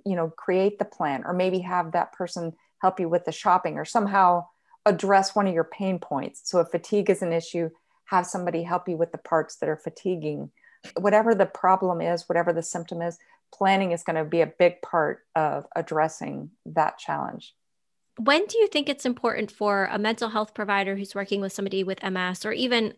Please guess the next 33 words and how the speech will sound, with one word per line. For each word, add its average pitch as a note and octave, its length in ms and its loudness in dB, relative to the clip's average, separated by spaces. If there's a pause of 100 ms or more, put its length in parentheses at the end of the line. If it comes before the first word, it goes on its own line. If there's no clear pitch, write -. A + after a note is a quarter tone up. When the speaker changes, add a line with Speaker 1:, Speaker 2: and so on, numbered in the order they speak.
Speaker 2:
you G#3+ 180 -4
know, G3 80 0
any A#3 260 0
sort F3+ 240 -8
of E3+ 140 -8
medical F3+ 400 -6
provider E3+ 500 -6
who's F3 220 -6
working F3 280 -6
with F3+ 120 -6
somebody F3+ 260 -6
that - 160 -4
has F3 240 -2
M F3+ 180 -4
S, F3 320 -6 (460)
when A3+ 320 0
is D4 160 -4
it A#3 160 -2
time G3 380 -2
to F#3+ 140 -8
go F3+ 380 -4
see F3+ 320 -8
a F3 60 -4
dietitian? E3+ 800 -6 (140)
Speaker 1:
If A#3+ 240 6
you're D#4+ 200 4
working C4 380 2
with A3 140 2
someone G3+ 380 4
and F3+ 180 0
you've F3+ 160 -2
noticed E3+ 720 2
that E3 360 4